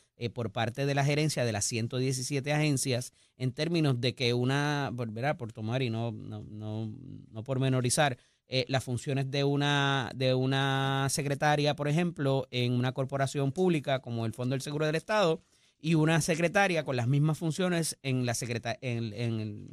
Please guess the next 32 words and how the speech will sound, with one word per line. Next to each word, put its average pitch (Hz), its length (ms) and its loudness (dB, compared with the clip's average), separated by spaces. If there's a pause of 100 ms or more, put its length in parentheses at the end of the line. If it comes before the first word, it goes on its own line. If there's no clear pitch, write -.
Departamento 120 580 -2
de 143 80 0
Salud. 110 300 -2 (300)
Por 117 140 -2
ejemplo, 120 280 0
estoy 110 200 -4
tomando 147 300 0
ej-, 139 180 0
ejemplos 135 380 0
hipotéticos, 107 580 -4 (260)
no 113 160 -6
particularmente. 120 800 -2 (120)
Eh, 156 260 4
se 160 160 4
hizo 180 380 4
un 185 160 2
esfuerzo 170 640 2 (340)
de 143 520 2
obtener 160 500 0
toda 147 240 2
la 165 60 2
información 165 500 0
de 165 60 -2
los 151 100 2
empleados 127 340 0
públicos 160 380 -4
que 127 100 -8
están 160 380 -2
bajo 127 240 2
esa 135 220 -2
ley 143 220 2
ocho 127 360 -2